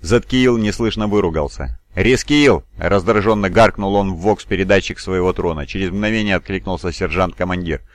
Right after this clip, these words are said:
«Можешь оставить охоту на диверсанта. Немедленно собери своих людей и отправляйся на орудийную палубу. Уничтожь всех Астартес, которых там найдешь. Ты меня понял?»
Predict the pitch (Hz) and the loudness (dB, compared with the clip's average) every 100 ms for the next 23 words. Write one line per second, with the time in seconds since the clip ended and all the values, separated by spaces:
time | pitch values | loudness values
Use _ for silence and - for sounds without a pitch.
0 | - - - 101 127 123 127 - 135 117 | -20 -20 -2 2 4 4 2 6 6 6
1 | 107 - 107 101 101 101 98 - 92 82 | 2 2 0 0 0 2 2 2 -2 -2
2 | 80 98 139 123 117 101 104 107 120 107 | -6 -2 0 2 2 0 -2 0 0 2
3 | 110 110 113 117 110 98 - 104 110 107 | 0 0 0 4 6 4 2 2 4 4
4 | 101 101 101 104 104 104 101 87 101 82 | 2 2 2 2 0 0 -2 2 4 4
5 | 71 65 - - - - 113 135 - 143 | 0 -8 -14 -20 -20 -4 0 0 2 2
6 | 123 - 120 117 - 120 - 82 - 101 | 2 0 0 0 4 4 4 -4 -2 0
7 | 110 95 110 107 107 101 78 104 110 117 | 0 2 2 2 0 0 0 -2 2 2
8 | - 127 92 67 | 2 2 2 -2